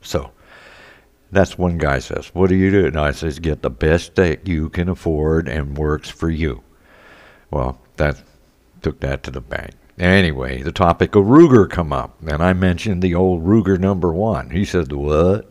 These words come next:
And I says, "Okay." So anyway, William Batterman Ruger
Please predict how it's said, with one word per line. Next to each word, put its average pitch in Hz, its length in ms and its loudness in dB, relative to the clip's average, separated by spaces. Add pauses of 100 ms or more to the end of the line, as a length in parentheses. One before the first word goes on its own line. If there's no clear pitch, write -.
(160)
And 78 100 -6
I 82 80 0
says, 76 260 -6
"Okay." 71 500 -4 (600)
So 104 260 2
anyway, 95 420 4 (420)
William 165 640 6
Batterman 110 640 6
Ruger 98 480 2